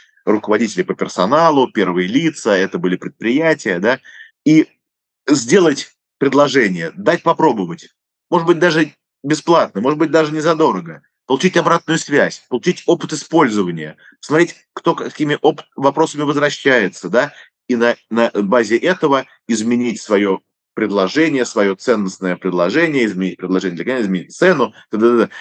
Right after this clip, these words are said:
И вот это примерно так и развивалось, от малого к большому. Не было никаких концепций, стратегий. Поэтому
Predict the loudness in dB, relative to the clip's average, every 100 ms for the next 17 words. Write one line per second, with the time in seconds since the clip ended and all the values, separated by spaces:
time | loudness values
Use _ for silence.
0 | -2 2 4 2 0 0 2 2 -2 -2
1 | -4 -2 0 2 2 0 -6 -14 _ -6
2 | -2 2 4 2 0 0 0 -2 -4 -4
3 | -6 -20 -14 -2 2 2 2 -2 0 -2
4 | 0 0 0 -2 -6 -2 -2 0 -2 -2
5 | -4 -12 -14 -20 0 0 2 0 0 0